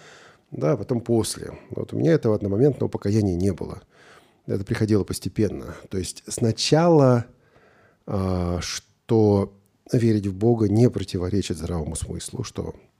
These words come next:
были и есть весьма умные люди, э, с которыми мне не соперничать, да, которые верили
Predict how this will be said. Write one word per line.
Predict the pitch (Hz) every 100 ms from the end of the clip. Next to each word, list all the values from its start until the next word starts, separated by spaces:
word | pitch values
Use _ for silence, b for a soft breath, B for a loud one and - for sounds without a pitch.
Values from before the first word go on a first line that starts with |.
| -
были | 85 113 98
и | 82
есть | 78 95 98 -
весьма | 87 95
умные | 90 92 80 78
люди, | 90 143 151 - b b b b b
э, | - 87
с | 92
которыми | - 95 104 101
мне | 104 107
не | 98
соперничать, | 98 131 247 101 82 - - _ b b b
да, | 113 143
которые | 139 117 110
верили | 98 113 117 95 90